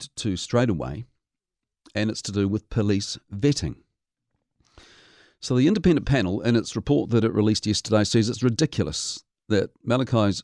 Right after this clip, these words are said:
so-called caregiver was never vetted by the police.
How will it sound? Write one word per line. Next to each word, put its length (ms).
so-called 560
caregiver 580
was 220
never 500
vetted 580
by 160
the 120
police. 580